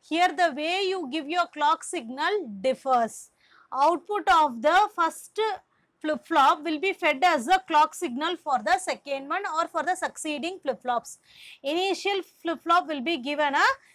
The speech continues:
separate clock, and after that, if you could see, all the succeeding flip-flops, the output of the first flip-flop will be the clock pulse for the second flip-flop. Okay, so when you are going to consider,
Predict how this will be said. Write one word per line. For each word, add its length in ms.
separate 560
clock, 400
and 200
after 540
that, 240
if 160
you 100
could 240
see, 320
all 360
the 120
succeeding 520
flip-flops, 420
the 60
output 520
of 200
the 140
first 320
flip-flop 460
will 160
be 220
the 200
clock 240
pulse 240
for 200
the 180
second 520
flip-flop. 680
Okay, 300
so 200
when 120
you 120
are 40
going 220
to 80
consider, 580